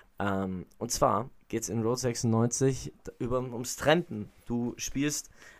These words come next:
ähm, unterschiedlichste Spielfiguren, die über die Grenze flüchten möchten in einem Amerika-ähnlichen Staat in den neunzigern.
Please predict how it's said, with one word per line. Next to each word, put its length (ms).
ähm, 500
unterschiedlichste 1200
Spielfiguren, 800
die 480
über 140
die 100
Grenze 420
flüchten 420
möchten 380
in 220
einem 300
Amerika-ähnlichen 1040
Staat 440
in 80
den 140
neunzigern. 720